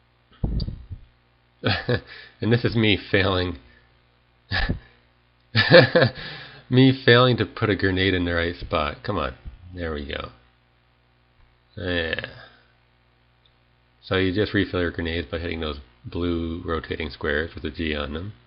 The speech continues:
And this level is not done, so I gotta jump to the next scene. Exactly the same level again.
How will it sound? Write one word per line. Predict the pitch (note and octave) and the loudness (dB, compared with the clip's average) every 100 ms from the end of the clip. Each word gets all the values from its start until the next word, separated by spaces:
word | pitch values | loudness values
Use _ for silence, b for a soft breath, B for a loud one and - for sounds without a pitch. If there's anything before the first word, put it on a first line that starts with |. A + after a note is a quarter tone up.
| _ _ _ _ _ _ _ _ _ - | _ _ _ _ _ _ _ _ _ -8
And | G2+ G2+ G2+ | -2 0 0
this | G2+ | -2
level | F2 D#2+ D#2+ | -4 -4 -4
is | D2 | -4
not | D2+ C#2+ | -6 -6
done, | E2 D2+ C#2 | -8 -8 -8
so | - D#2+ D2 D2 D2 D2 D2+ D2+ D#2 E2 | -8 -6 -4 -4 -4 -6 -8 -8 -10 -4
I | D2 | -4
gotta | D#2+ E2+ D#2+ | -2 -4 -2
jump | G2+ G#2 | -2 -2
to | - | -4
the | |
next | A2 G#2 - | -4 -4 -2
scene. | C3 C#3 D#3 - _ _ _ _ _ _ _ _ _ F2 | -4 -4 -10 -20 _ _ _ _ _ _ _ _ _ -8
Exactly | D#2 E2+ E2+ - | -2 0 0 0
the | F#2+ | -2
same | - G#2 G2+ | 0 -2 0
level | F#2+ E2+ | -2 -2
again. | E2+ D#2+ E2+ F#2+ | -4 -2 -2 -4